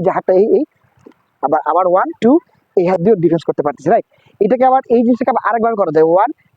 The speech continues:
just এই, understood? হ্যাঁ, আরেকটা ভাবে দেখাই, ওয়ান, just এই, ওকে।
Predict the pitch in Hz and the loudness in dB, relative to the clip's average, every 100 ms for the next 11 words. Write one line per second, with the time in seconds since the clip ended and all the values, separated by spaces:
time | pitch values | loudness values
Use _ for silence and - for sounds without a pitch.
0 | - - - 180 127 _ _ _ _ _ | -6 -6 -4 -4 -4 _ _ _ _ _
1 | _ _ _ _ _ _ _ _ _ _ | _ _ _ _ _ _ _ _ _ _
2 | _ _ _ _ _ 143 185 - 175 - | _ _ _ _ _ -6 -6 -2 -4 -4
3 | _ _ _ _ _ - 277 403 _ _ | _ _ _ _ _ -6 -4 -4 _ _
4 | - 180 - 220 226 214 254 214 202 285 | -8 -6 -2 0 0 0 0 2 0 -2
5 | - _ _ _ _ _ _ _ - 160 | -8 _ _ _ _ _ _ _ -10 -6
6 | 175 - 151 104 _ _ _ _ _ _ | -6 -2 -4 -4 _ _ _ _ _ _
7 | _ _ _ _ _ _ _ _ _ _ | _ _ _ _ _ _ _ _ _ _
8 | - 143 294 | -8 -4 -4